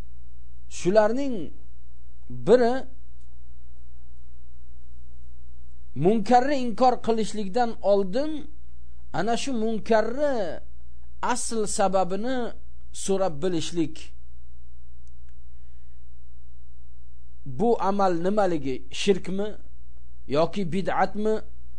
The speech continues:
U ma'siyatmi? Agar bid'at bo'ladigan bo'lsa, u asli bid'atlardanmi yoki izofiy bid'atlardanmi? Shuni keyin qiluvchi, o'sha amalni qiluvchining maqsadi nimaligini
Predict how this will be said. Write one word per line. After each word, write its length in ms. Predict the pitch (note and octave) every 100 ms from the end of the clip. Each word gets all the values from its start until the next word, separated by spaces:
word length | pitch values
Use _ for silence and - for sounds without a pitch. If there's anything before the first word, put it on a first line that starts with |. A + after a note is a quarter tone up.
| - -
U 140 | F#3
ma'siyatmi? 880 | G3+ F#3 F3+ - F#3 G#3 G#3 G#3+ A3 G3+ - - - -
Agar 260 | D#3 E3+ G3+ D#3+
bid'at 340 | G3 D3 D#3+ F3+
bo'ladigan 480 | G3 G3 F#3+ G3 G3+
bo'lsa, 280 | G3 G3 G#3
u 80 | F#3+ -
asli 360 | F#3+ F#3+ G3 F#3+
bid'atlardanmi 800 | F#3 D3+ F#3 F#3 F3+ F3 G3 A3+
yoki 300 | A3+ G3 G3+
izofiy 440 | G3+ F#3 G3+ D#3+ F#3+
bid'atlardanmi? 800 | F3+ D#3+ D#3+ F3 E3+ F#3 G#3 A#3 A3+ - - - - - - - - - - -
Shuni 440 | - F#3 G3 A#3+ A3 B2+ - -
keyin 280 | - F#3 A3+
qiluvchi, 540 | G#3+ G#3 A3 G3+ A3 A3 E3+
o'sha 300 | D#3 D3+ F3+
amalni 380 | F#3 G3 G3 G3+
qiluvchining 520 | F#3+ G3 F#3+ G3+ G3
maqsadi 520 | D3+ E3 - - G3 G#3+
nimaligini 580 | G#3 F#3+ F3+ E3+ F3+